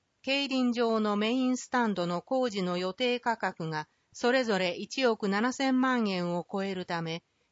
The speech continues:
議会の議決が求められました。採決ではすべて原案通り可決しました。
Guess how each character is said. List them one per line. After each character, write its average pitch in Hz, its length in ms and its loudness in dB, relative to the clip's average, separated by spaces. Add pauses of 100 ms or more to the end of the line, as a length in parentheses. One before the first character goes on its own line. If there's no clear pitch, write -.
議 262 160 -4
会 233 280 0
の 185 160 0
議 190 140 -6
決 240 300 -2
が 214 140 2
求 202 240 -2
め 208 160 0
ら 196 120 -2
れ 185 120 -4
ま 175 140 -4
し - 140 -12
た。 143 180 -10 (680)
採 285 280 0
決 220 280 -4
で 180 140 0
は 170 120 0
す 233 200 -6
べ 214 140 -2
て 165 320 -6
原 262 340 2
案 254 160 2
通 247 200 2
り 175 200 -4
可 196 160 -8
決 190 260 -8
し 175 140 -6
ま 165 160 -4
し - 180 -14
た。 151 160 -10